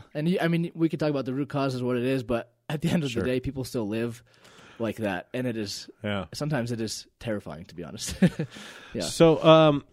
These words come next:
Speaker 2: given that you are a firefighter
Speaker 1: Mm-hmm.
Speaker 2: and you maintain a high level of fitness,
Speaker 1: Mm-hmm.
Speaker 2: you are now pursuing a record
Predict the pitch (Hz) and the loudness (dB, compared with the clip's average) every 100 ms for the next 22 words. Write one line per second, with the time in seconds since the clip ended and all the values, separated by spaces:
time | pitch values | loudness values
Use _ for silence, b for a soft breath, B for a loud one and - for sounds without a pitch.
0 | - - 233 233 165 135 135 117 107 107 | 4 8 8 6 6 6 8 6 4 2
1 | 98 90 80 78 - _ 113 104 - _ | 2 0 -4 -6 -10 _ -14 -12 -14 _
2 | - - 127 123 135 - 123 90 98 95 | -6 2 6 8 8 6 2 2 0 0
3 | 87 90 - 78 73 71 - _ - 113 | -2 -4 -4 -10 -8 -12 -16 _ -18 -16
4 | 120 b b b b b b b b _ | -16 b b b b b b b b _
5 | _ - 117 156 156 143 131 127 123 - | _ -2 6 8 8 6 4 2 0 0
6 | 120 113 101 - 92 | 2 4 2 0 -4